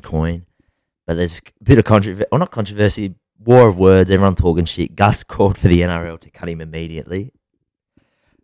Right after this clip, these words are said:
Speaker 2: Which I'm like, he's still got two years.
Speaker 1: Is he? Oh, I thought it was only this year.
Speaker 2: No, no, he's playing twenty twenty-four as well. And then he
Speaker 1: Oh,
Speaker 2: leaves.
Speaker 1: right.
Speaker 2: But, um, his coach,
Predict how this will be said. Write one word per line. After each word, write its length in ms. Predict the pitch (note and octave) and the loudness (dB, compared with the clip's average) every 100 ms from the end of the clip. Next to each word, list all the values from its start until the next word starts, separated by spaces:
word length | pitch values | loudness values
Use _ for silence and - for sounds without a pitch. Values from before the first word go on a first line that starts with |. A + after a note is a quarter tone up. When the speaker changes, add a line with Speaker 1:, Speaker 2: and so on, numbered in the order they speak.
| _ | _
Speaker 2:
Which 140 | _ | _
I'm 160 | F2 F2+ | -20 -12
like, 160 | F2+ | -12
he's 200 | - A#2 | -12 -16
still 140 | - D#4+ | -2 -2
got 160 | E4 - | -2 -6
two 200 | - A2 | -20 -20
years. 600 | G2+ F2 F2 C#2 D2 _ _ _ _ _ _ | -20 -18 -18 -20 -20 _ _ _ _ _ _
Speaker 1:
Is 120 | C3 B2+ | -20 -20
he? 80 | C3+ - | -20 -12
Oh, 220 | A2+ B2+ | -4 0
I 200 | A2+ A#2 | 0 0
thought 140 | F#3 | -2
it 20 | G3+ | 0
was 100 | E3+ | 0
only 320 | C#3+ C3 A2+ _ _ | -2 -4 -8 _ _
this 220 | C3 - | -20 -20
year. 160 | C#3+ F2 | -20 -4
Speaker 2:
No, 220 | G#2+ G2 | 2 2
no, 140 | F#2 F2+ | 2 -2
he's 200 | A2 F#2+ | -4 -2
playing 220 | A2 G2+ | -4 -6
twenty 180 | F#2+ F#2+ | -8 -14
twenty-four 360 | F#2+ E2+ F#2 | -14 -8 -6
as 100 | E2+ | -6
well. 440 | E2+ F2 E2 D2+ - | 0 4 4 0 -6
And 80 | F2+ | 0
then 100 | G2 | 2
he 100 | G2+ | 2
Speaker 1:
Oh, 40 | |
Speaker 2:
leaves. 340 | F#2 F2 F2 A2 | 2 2 0 -6
Speaker 1:
right. 400 | B2+ D3+ C3 - _ _ _ _ _ _ _ | -12 -10 -12 -14 _ _ _ _ _ _ _
Speaker 2:
But, 140 | D#2+ | 0
um, 240 | E2+ E2+ E2+ | 2 2 0
his 140 | E2+ | -8
coach, 540 | - G#2+ G2+ - - | 0 2 2 -4 -20